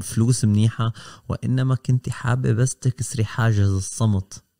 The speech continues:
والحاجز ال-، وه-، وهذا الكم الكبير من الملل اللي كان عم يصيبك، وحبيتي من خلال هذا الفن، آه، ت-، تكسري هدول الحواجز اللي، اللي كانت موجودة.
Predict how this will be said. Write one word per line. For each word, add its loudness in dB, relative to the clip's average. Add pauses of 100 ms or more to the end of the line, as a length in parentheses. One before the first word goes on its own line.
(360)
والحاجز 0
ال-، -4
وه-، 0
وهذا 4
الكم 2
الكبير 0
من -2
الملل 2 (400)
اللي -4
كان 2
عم 2
يصيبك، 0 (220)
وحبيتي -2 (300)
من 2
خلال 0
هذا 2
الفن، 0 (380)
آه، 0 (240)
ت-، 0 (140)
تكسري 2
هدول 2
الحواجز 0
اللي، -4
اللي -6
كانت 0
موجودة. 0